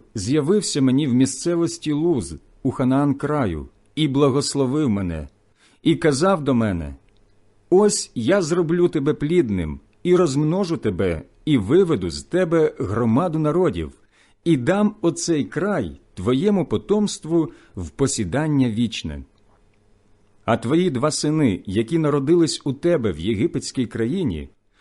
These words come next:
перше, ніж я прийшов до тебе в Єгипет, вони мої. Ефраїм і Манасія будуть мої, як Рувим і Симеон. Діти ж твої, що народилися в тебе після них,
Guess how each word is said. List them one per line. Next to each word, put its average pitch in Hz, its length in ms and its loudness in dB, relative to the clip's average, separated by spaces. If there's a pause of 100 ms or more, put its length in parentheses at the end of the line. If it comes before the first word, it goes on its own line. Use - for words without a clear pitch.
(220)
перше, 156 480 0
ніж 98 240 0
я 147 100 2
прийшов 143 540 0
до 110 100 -2
тебе 113 320 0
в 92 80 -4
Єгипет, 120 600 -4 (600)
вони 175 560 0 (340)
мої. 117 540 0 (920)
Ефраїм 135 720 0 (440)
і 160 120 2
Манасія 147 720 0
будуть 170 480 -4
мої, 131 500 -2 (320)
як 117 340 0
Рувим 160 540 0 (100)
і 175 100 -2
Симеон. 127 680 0 (1120)
Діти 131 380 0
ж - 140 -8
твої, 107 300 0
що - 200 -6
народилися 139 640 2
в 85 80 -8
тебе 113 400 -2
після 185 480 -2
них, 85 400 -4